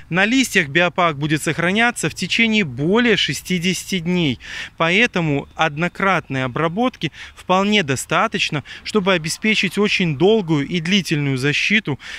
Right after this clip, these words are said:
широчайшего спектра садовых, огородных, цветочных растений против огромного комплекса заболеваний. Воспользуйтесь обязательно этим средством.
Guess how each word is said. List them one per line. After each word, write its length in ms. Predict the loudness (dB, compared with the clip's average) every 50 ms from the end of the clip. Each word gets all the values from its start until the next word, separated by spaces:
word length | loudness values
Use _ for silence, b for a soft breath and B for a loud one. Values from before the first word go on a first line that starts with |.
| B B
широчайшего 840 | B 0 2 2 2 2 2 2 4 4 2 2 0 0 0 -2
спектра 500 | -2 -2 0 0 0 0 0 -2 -4 -4
садовых, 520 | -2 -2 -2 0 2 2 2 2 0 -2 -2
огородных, 520 | -2 0 0 2 2 2 0 0 -4 -4
цветочных 580 | -4 -4 -4 0 0 0 0 0 -2 -4 -4 -2
растений 560 | -2 -4 -4 -2 0 0 2 2 2 0 -2 B B B B B B B
против 340 | 2 2 2 2 0 0 -2
огромного 640 | -2 -2 0 2 2 2 4 2 2 0 0 -2
комплекса 600 | -2 -2 -2 -2 -2 -2 -4 -6 -4 -4 -4 -4 -6 B B B B B
заболеваний. 840 | -2 0 0 2 2 0 2 2 2 2 0 0 0 0 -2 -2 -2
Воспользуйтесь 840 | -2 -2 -4 -4 -4 -2 0 0 2 0 0 -2 -2 -4 -4 -4
обязательно 600 | -4 -4 -4 -2 -2 -2 -4 -4 -4 -4 -4 -2
этим 280 | -4 -4 -4 -4 -6 -6
средством. 640 | -4 -2 -2 -2 -2 -4 -6 -10 -10 -10 -10 -10